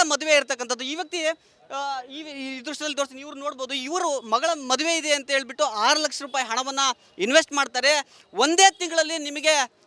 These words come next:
ಎರಡು ಲಕ್ಷ ರೂಪಾಯಿ ಹಣನ, ಅಂದ್ರೆ ಹಣವನ್ನ ಹೆಚ್ಚಾಗಿ ಕೊಡ್ತೀನಿ ಅಂತ ನಂಬಿಸ್ಬಿಟ್ಟು ಮೋಸವನ್ನ ಮಾಡಿರ್ತಕ್ಕಂಥದ್ದು. ಸುಮಾರು ನೂರಾರು ಕೋಟಿ ರೂಪಾಯಿಯಷ್ಟು ಹಣವನ್ನ ಈಗ ಆ ವ್ಯಕ್ತಿ,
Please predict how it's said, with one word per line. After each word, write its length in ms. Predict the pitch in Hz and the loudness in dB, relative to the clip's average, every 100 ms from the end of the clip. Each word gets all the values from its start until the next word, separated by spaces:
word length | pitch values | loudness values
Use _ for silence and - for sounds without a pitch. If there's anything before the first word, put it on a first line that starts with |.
| 175 | 0
ಎರಡು 300 | 220 339 392 | 4 6 6
ಲಕ್ಷ 220 | 370 - | 2 0
ರೂಪಾಯಿ 340 | 302 269 294 269 | -8 -2 0 0
ಹಣನ, 300 | 240 262 269 | 0 -2 -2
ಅಂದ್ರೆ 540 | 247 277 277 226 - _ 214 190 | 0 2 2 0 -8 _ -6 0
ಹಣವನ್ನ 340 | 254 311 302 | 2 2 2
ಹೆಚ್ಚಾಗಿ 500 | 254 247 - 339 320 | 0 0 2 2 2
ಕೊಡ್ತೀನಿ 400 | 302 262 - 311 | -4 -6 -6 -4
ಅಂತ 140 | 294 277 | -2 -2
ನಂಬಿಸ್ಬಿಟ್ಟು 640 | 262 254 262 262 285 247 - - - | -2 -4 -6 2 2 2 -6 -20 2
ಮೋಸವನ್ನ 400 | 240 349 359 330 277 | 6 6 6 0 -2
ಮಾಡಿರ್ತಕ್ಕಂಥದ್ದು. 760 | 247 226 240 233 233 302 320 - - - | -4 -4 -8 -8 0 4 4 2 -14 -6
ಸುಮಾರು 260 | 330 359 359 | 2 4 2
ನೂರಾರು 380 | 302 339 392 330 | 2 4 4 2
ಕೋಟಿ 220 | 349 320 | -4 -4
ರೂಪಾಯಿಯಷ್ಟು 480 | 294 311 302 302 262 | -2 0 0 -2 -4
ಹಣವನ್ನ 340 | 247 277 277 285 | -2 -2 0 0
ಈಗ 120 | 269 294 | 4 4
ಆ 180 | 262 262 | 4 0
ವ್ಯಕ್ತಿ, 240 | 269 | -4